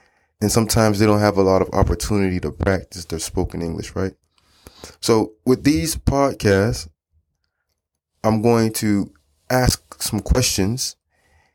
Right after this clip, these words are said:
and I would like for you guys to reply back. You know, if you're alone, try speaking to me, you know? Imagine that you're having a conversation with me.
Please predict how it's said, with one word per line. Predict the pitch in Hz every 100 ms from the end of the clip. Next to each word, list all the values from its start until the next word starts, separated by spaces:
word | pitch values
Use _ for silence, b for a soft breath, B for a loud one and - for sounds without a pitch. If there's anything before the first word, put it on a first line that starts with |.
| _ -
and | 110 104 - -
I | 120
would | 123 107
like | 107 117 -
for | 107
you | 101 98
guys | 95 95 95
to | -
reply | 87 87 - 104 98
back. | 82 98 92 - - - _ _ _ _ _ _ _ _ _ _ _ _ _ _ -
You | 98
know, | 90
if | - 98
you're | 107 110 107 -
alone, | 95 92 110 185 220 _ _ _ _ _ _ _ - _ _
try | - 113 110
speaking | - - 139 104
to | -
me, | 82 69 117 _
you | -
know? | 92 120 b b b b _
Imagine | 107 113 143 151 131
that | 117
you're | 92
having | 104 104 101
a | 92
conversation | - 101 92 - 98 90 78
with | - -
me. | -